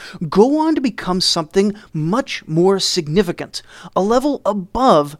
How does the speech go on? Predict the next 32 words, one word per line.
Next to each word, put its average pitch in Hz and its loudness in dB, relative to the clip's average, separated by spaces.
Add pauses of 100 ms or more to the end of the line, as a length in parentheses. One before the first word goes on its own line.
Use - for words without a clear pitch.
mere 180 0
kingship, - -4 (300)
and 240 0
equivalent 285 0
to - -2
what 202 0
we'll 214 0
later 196 0
call 151 -2
emperor. 180 -2 (360)
Though 247 6
I'll 165 6
admit 170 0
that - -6
the - -20
terms 156 -2
emperor 147 -4
and 127 -8
empire 147 -2
are 135 -2
contested, - -4 (360)
and 247 -4
I've 220 2
already 208 2
been 165 -2
calling 165 -2
even 160 -4
some 160 -6
of 151 -4
the 151 -2
larger 156 2
kingdoms 151 -4